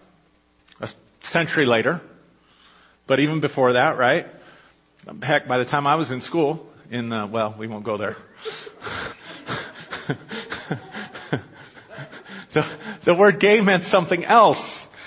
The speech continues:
So today, when you use the term gay, what does it mean? It's, it's referring to someone's sexual orientation, correct? So here's the deal. If I want to be understood, I have to follow the cultural agreement because it's the cultural agreement that determines the meaning of the word.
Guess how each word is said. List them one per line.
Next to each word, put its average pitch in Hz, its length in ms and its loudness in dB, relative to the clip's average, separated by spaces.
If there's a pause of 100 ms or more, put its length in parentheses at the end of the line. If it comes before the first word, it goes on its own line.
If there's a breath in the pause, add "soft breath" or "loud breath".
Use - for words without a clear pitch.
(160 loud breath)
So 185 120 6
today, 202 500 6
when 196 160 2
you 185 100 2
use 196 220 2
the 165 80 -8
term 170 240 0
gay, 160 180 6
what 175 120 4
does 170 120 2
it 196 60 0
mean? 190 440 0 (680 soft breath)
It's, - 240 0
it's 175 240 2
referring 185 380 2
to 170 80 -6
someone's 180 340 0
sexual 185 280 2
orientation, 175 720 2
correct? 170 340 2 (960 loud breath)
So 202 340 6
here's 233 320 2
the 180 60 0
deal. 175 400 4 (760 soft breath)
If 226 280 8
I 175 300 4
want 185 440 4
to 240 120 -4
be 190 220 -2
understood, 170 840 2
I 147 220 2
have 165 280 0
to 151 180 -10
follow 190 340 4
the 151 120 -2
cultural 185 760 -2
agreement 147 800 -2
because 135 300 -4
it's 135 140 -10
the 143 80 -6
cultural 156 480 -2
agreement 135 420 -4
that 127 100 -8
determines 127 420 -8
the 127 60 -8
meaning 117 260 -6
of 113 60 -4
the 120 60 -8
word. 117 260 -2